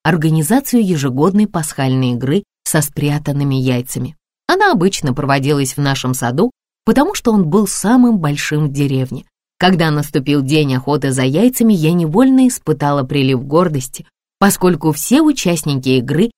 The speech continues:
отметили, каким красивым и ухоженным выглядит наш сад. Примерно в то время я начала получать открытки от мамы из Парижа.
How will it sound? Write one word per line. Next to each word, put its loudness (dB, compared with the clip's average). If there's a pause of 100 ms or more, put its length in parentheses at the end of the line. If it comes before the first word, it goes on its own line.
(240)
отметили, 2
каким 0
красивым -2 (180)
и 4
ухоженным 0 (240)
выглядит 0
наш -2
сад. -6 (800)
Примерно 2
в -8
то -2
время 2 (260)
я 2
начала 0
получать -2
открытки -4
от -2
мамы 0
из -8
Парижа. -4